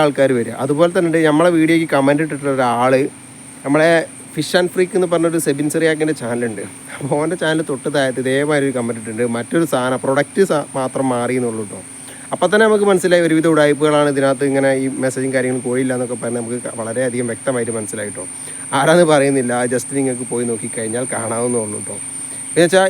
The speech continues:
ഇതിൽ പോലെ നല്ല ആൾക്കാർ ഇതുപോലത്തെ ഉണ്ടാവും. അത് നമ്മൾ അടുത്തൊരു വീഡിയോ ചെയ്യുന്നുണ്ട്. ഇങ്ങനെ ഈ കോഴി വളർത്താൻ താല്പര്യമുള്ളവർക്ക് നമ്മൾ ഫ്രീ ആയിട്ട് നമ്മൾ കോഴിനെ കൊടുക്കും ട്ടോ. അതായില്ല, ഇപ്പം നമ്മളിങ്ങനെ ചെറിയൊരു വീഡിയോ ചെയ്യുന്നത്, അത് കഴിഞ്ഞിട്ട്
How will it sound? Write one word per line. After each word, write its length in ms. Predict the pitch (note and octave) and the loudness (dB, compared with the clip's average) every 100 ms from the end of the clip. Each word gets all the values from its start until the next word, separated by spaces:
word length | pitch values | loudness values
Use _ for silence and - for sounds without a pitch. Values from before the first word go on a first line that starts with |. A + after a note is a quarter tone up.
| E3 | 2
ഇതിൽ 120 | F3 F#3+ | 2 4
പോലെ 100 | F3+ | 4
നല്ല 140 | F3+ F#3+ | 4 4
ആൾക്കാർ 220 | F#3 F#3+ | 6 4
ഇതുപോലത്തെ 360 | F#3 F#3 F3 F#3 E3+ | 4 4 4 4 6
ഉണ്ടാവും. 340 | D#3 D#3+ B2 - - | 6 6 4 0 -4
അത് 120 | D#3 F3 | 2 4
നമ്മൾ 140 | F3+ E3 | 6 4
അടുത്തൊരു 260 | D#3 F3+ F3 | 4 4 6
വീഡിയോ 160 | E3+ D#3+ | 4 4
ചെയ്യുന്നുണ്ട്. 360 | C#3 C#3 B2+ A2 - - - - - | 2 2 0 -4 -10 -14 -16 -16 -6
ഇങ്ങനെ 180 | C#3 D3+ | 0 2
ഈ 20 | D#3 | 2
കോഴി 260 | D3 D#3 D#3+ D#3+ D#3+ D3 - | 2 4 4 4 2 0 -4
വളർത്താൻ 320 | - D#3 C#3+ D#3 | 0 0 2 0
താല്പര്യമുള്ളവർക്ക് 600 | F3 C#3 D#3 D3 C#3 B2+ C3+ | 2 2 0 0 0 0 0
നമ്മൾ 140 | C#3+ D3 | 0 0
ഫ്രീ 100 | C#3 C#3+ | 0 2
ആയിട്ട് 160 | C3+ C3+ | 2 0
നമ്മൾ 160 | C3+ C#3 C#3 B2+ | 0 0 -2 -2
കോഴിനെ 220 | B2+ B2+ | -2 -2
കൊടുക്കും 300 | A#2 A2 B2 G2 | -6 -8 -10 -10
ട്ടോ. 80 | F#2+ - - - | -14 -16 -18 -6
അതായില്ല, 420 | C3 C3+ D#3 C#3+ C#3+ C3+ B2+ | -2 2 2 2 0 0 -8
ഇപ്പം 220 | - F3 E3+ | 0 2 2
നമ്മളിങ്ങനെ 400 | E3 E3+ D#3+ E3 D#3+ | 2 2 0 0 -2
ചെറിയൊരു 300 | D3+ D3+ D3 | -2 0 0
വീഡിയോ 240 | C3+ B2+ B2+ A#2+ | 0 0 -2 -2
ചെയ്യുന്നത്, 300 | A#2 A2+ B2 D3+ - B2+ | -6 -4 -4 -6 -8 -8
അത് 80 | D3 | -4
കഴിഞ്ഞിട്ട് 440 | C#3 C#3 D3+ D#3 | 0 2 2 0